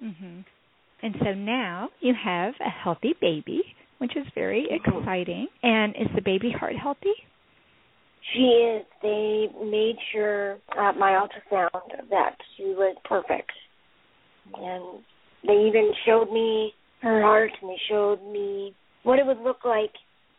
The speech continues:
Speaker 2: with my defect had they been able to check for that in nineteen eighty-four.
Speaker 1: Right.
Speaker 2: And so she showed me the blood flow through the heart.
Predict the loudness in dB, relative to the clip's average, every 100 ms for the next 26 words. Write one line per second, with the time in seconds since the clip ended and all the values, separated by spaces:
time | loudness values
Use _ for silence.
0 | _ -8 -8 -4 2 2 0 -8 -6 -8
1 | -8 -8 -6 -6 -8 -10 -14 -14 -6 -6
2 | -6 -4 2 2 0 -6 -6 -8 -8 -8
3 | -10 -4 2 2 2 -6 _ _ _ _
4 | _ _ -6 -4 -4 -4 -6 -10 _ _
5 | _ -10 -10 -10 -4 -4 -4 -4 2 4
6 | 2 -2 2 2 2 0 0 0 -2 2
7 | 4 4 0 -4